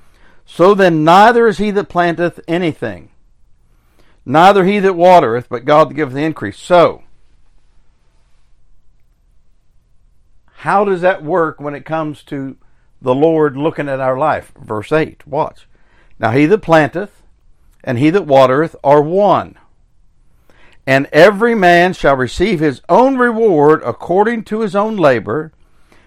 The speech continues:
For, for we are laborers together with God. You are God's husbandry, you are God's building."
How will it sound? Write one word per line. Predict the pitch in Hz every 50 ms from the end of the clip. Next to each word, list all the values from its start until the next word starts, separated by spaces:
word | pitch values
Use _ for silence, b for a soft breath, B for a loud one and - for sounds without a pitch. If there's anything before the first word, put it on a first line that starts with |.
| _ _
For, | _ - 156 156 156 160 165
for | - _ - 151 143 143
we | 139 151 151
are | 143 135 127 123
laborers | 120 131 143 165 202 247 208 247 254 240 - -
together | 233 220 185 208 208 202 202 202
with | 185 196 190 - -
God. | - 147 147 131 117 113 120 131 123
You | 117 120 117
are | 113
God's | 113 120 113 110 110 -
husbandry, | - - 180 196 185 180 175 175 180 175 175
you | 156 143 139
are | 131 123
God's | 110 127 123 120 113 117
building." | - - 107 117 117 104 92 - - - - - _